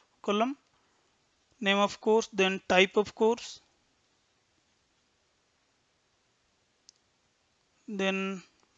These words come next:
faculty who is going to teach this, and start date. Change the data type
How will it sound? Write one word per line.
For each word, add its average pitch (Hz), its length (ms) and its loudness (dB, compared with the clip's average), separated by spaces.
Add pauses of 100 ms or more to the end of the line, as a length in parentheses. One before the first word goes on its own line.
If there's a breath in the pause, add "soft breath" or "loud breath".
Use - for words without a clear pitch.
faculty 208 680 0 (220)
who 202 100 -4
is 190 120 -6
going 190 320 -4
to 196 220 -8
teach 202 240 -4
this, 220 320 -6 (4000)
and 202 200 -6
start 190 440 2
date. 170 300 -6 (2500)
Change 202 220 0
the 196 120 0
data 185 280 2
type 233 240 2